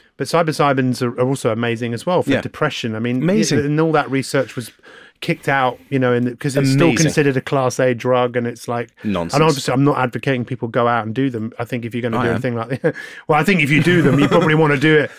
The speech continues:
Speaker 1: under the guidance of,
Speaker 2: Definitely.
Speaker 1: of someone, you know.
Speaker 2: Not just wildly in a, in a hill
Speaker 1: Well,
Speaker 2: somewhere
Speaker 1: my brother
Speaker 2: like we used
Speaker 1: did.
Speaker 2: to.
Speaker 1: I mean, I grew up,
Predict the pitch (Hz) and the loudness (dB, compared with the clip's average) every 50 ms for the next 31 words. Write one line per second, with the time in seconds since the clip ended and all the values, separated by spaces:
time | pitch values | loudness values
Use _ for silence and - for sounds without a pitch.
0 | - - - - - 135 147 151 151 147 143 120 123 131 131 139 135 131 131 123 | -20 -20 -18 -8 -2 0 2 2 4 2 2 2 2 2 2 2 2 0 -2 -4
1 | - - - 127 113 110 - 135 127 127 143 151 - - 135 131 127 120 113 107 | -4 -2 0 0 0 0 0 -2 0 0 0 0 0 0 0 0 0 0 -2 -2
2 | 110 113 120 123 123 123 120 120 104 - 110 98 - - - - - 113 107 87 | -4 -4 -2 0 2 2 2 0 0 -2 -2 -2 -4 -4 -8 -10 -8 -8 -8 -4
3 | 120 117 113 104 101 98 101 - 104 101 101 95 95 101 101 - - 110 110 110 | -2 0 0 2 2 0 -2 0 0 0 0 0 0 0 0 0 0 0 0 0
4 | 110 127 139 123 110 107 - 190 190 214 220 - 208 247 285 294 277 - 117 120 | 0 0 0 0 0 2 2 4 4 4 4 4 4 4 4 4 4 4 4 4
5 | 127 143 - 202 190 208 220 214 226 - - 214 208 190 185 165 - | 4 2 2 2 2 2 2 2 2 2 0 0 2 2 0 0 -2